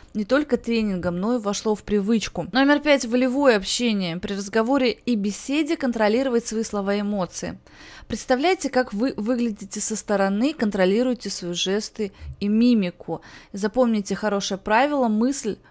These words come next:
равно действие. И любое действие и слово должно быть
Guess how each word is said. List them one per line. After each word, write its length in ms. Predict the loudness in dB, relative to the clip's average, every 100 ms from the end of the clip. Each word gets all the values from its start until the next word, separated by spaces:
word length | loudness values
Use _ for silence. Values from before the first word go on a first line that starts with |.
| _
равно 320 | -6 -4 -2
действие. 680 | -2 -2 0 0 -2 -6 -4
И 20 | -2
любое 320 | 0 2 2
действие 540 | 2 -2 -2 -4 -4
и 20 |
слово 340 | -2 -2 0 0
должно 440 | 0 -2 0 -2
быть 360 | -2 0 -2